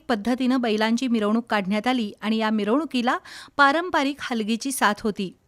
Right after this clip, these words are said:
हल्ली यात्रा, जत्रा किंवा मिरवणूक म्हटलं की डॉल्बीसमोर अचकट विचकट नाचणारी तरुणाई दिसून येते. लाल डोळ्यांनी कर्णकर्कश डॉल्बी लावून नाचायचं म्हणजे यात्रा, जत्रा पार पडली किंवा मिरवणूक निघाली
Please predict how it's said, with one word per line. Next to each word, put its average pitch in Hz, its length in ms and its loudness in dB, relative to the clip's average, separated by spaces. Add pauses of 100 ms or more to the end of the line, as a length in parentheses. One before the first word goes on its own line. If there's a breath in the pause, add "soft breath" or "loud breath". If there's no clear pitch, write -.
(500 loud breath)
हल्ली 294 320 2
यात्रा, 262 480 4
जत्रा 220 400 0
किंवा 240 260 -2
मिरवणूक 240 380 2 (100)
म्हटलं 247 300 2 (100)
की 269 80 -2
डॉल्बीसमोर 247 760 2 (100)
अचकट 285 400 -2
विचकट 254 420 -2
नाचणारी 214 540 -2 (120)
तरुणाई 214 360 0
दिसून 202 280 -4
येते. 196 340 -4 (680 loud breath)
लाल 285 300 8
डोळ्यांनी 277 500 6
कर्णकर्कश 254 880 0
डॉल्बी 226 440 0
लावून 233 180 2
नाचायचं 220 640 0 (300 loud breath)
म्हणजे 254 320 6
यात्रा, 254 380 2
जत्रा 262 320 0
पार 262 300 2
पडली 233 320 0
किंवा 254 280 0
मिरवणूक 285 500 2
निघाली 247 520 2